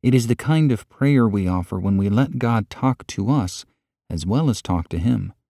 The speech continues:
This will keep us in the love of God. Few things will help us as much as this old book, the Bible. Two gentlemen were riding together, and when they were about to separate, one asked the other,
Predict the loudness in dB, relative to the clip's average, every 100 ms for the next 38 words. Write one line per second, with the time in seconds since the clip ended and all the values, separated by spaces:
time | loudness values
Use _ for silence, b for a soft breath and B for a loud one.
0 | _ _ _ _ _ _ _ _ -4 -4
1 | -2 -2 -2 -4 -4 -4 0 -2 -4 -6
2 | -2 0 -2 -4 -4 -6 -6 -10 -16 _
3 | _ _ _ _ _ _ _ _ _ 0
4 | 0 2 2 4 4 0 2 2 0 -4
5 | -4 -2 0 0 0 -4 -2 -4 -2 -2
6 | -2 -4 -6 -6 -10 -10 -6 -2 -2 -2
7 | -4 -10 _ _ _ _ _ _ _ _
8 | _ _ _ _ _ -2 2 6 6 4
9 | 2 0 0 0 0 0 0 -2 -2 -2
10 | -2 -2 -8 _ _ _ _ -2 2 4
11 | 6 6 4 4 4 2 0 -2 2 2
12 | 0 -4 -4 -2 0 2 0 -4 -4 0
13 | 2 2 0